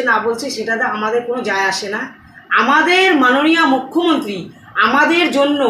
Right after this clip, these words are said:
মানে আমাদের পশ্চিমবঙ্গের বাংলার মানুষের জন্য যা করছেন, সেটা ভাবার কোনো অপেক্ষাই রাখে না, কারণ উনি আমাদের উন্নয়ন,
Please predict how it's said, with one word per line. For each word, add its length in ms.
মানে 120
আমাদের 420
পশ্চিমবঙ্গের 680
বাংলার 400
মানুষের 340
জন্য 180
যা 100
করছেন, 360
সেটা 220
ভাবার 400
কোনো 160
অপেক্ষাই 460
রাখে 240
না, 60
কারণ 220
উনি 180
আমাদের 400
উন্নয়ন, 520